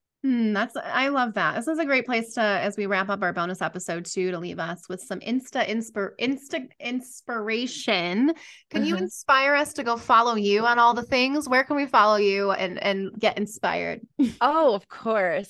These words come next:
Speaker 2: I am Siobhan Reed on all social media platforms. So at I am Siobhan Reed. And I tend to always show up on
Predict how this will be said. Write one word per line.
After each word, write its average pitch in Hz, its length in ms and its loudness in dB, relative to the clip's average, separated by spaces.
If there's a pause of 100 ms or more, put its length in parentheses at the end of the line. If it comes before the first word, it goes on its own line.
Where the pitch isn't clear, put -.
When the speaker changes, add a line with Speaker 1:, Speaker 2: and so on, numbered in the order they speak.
Speaker 2:
I 214 240 0
am 226 260 -4
Siobhan 180 560 -6
Reed 170 240 -4
on 151 200 -6
all 156 220 0
social 226 340 -4
media 233 340 -4
platforms. 143 800 -8
So 160 280 -6
at 165 240 -2
I 151 140 -2
am 170 120 -6
Siobhan 202 400 -10
Reed. 156 300 -8 (420)
And 202 460 2 (340)
I 233 440 4
tend 233 320 -4 (140)
to 180 340 -4 (100)
always 214 340 2
show 185 240 -6
up 170 320 -6
on 170 480 -8